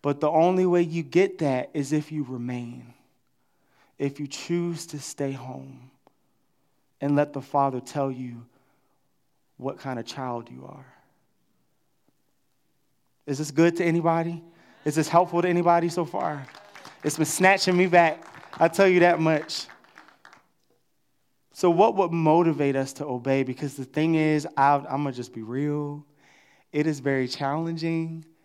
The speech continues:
at times, slash most times, to obey his commands. Right? They are not easy. I can see why he would say, "Pick up your cross," because it legit is a cross.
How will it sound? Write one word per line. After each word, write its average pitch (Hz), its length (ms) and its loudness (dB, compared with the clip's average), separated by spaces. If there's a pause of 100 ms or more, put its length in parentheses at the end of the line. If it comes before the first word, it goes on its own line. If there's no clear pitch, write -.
(240)
at 139 220 -8
times, 151 680 -2
slash 135 420 -4
most 143 320 -2
times, 151 560 -2 (240)
to 151 100 -4
obey 135 320 0
his 127 180 -4
commands. 123 720 -16 (1040)
Right? 143 340 2 (1080)
They 180 160 0
are 180 80 4
not 175 280 0
easy. 175 240 -2
I 151 100 6
can 151 100 -8
see - 260 -4
why 185 220 6
he 190 80 0
would 147 180 -2
say, 160 180 4
"Pick 175 280 -2
up 147 160 0
your 123 80 -2
cross," 127 540 4 (260)
because 151 260 0
it 170 80 2
legit 143 420 -2
is 120 140 -6
a 113 60 -8
cross. 117 440 -14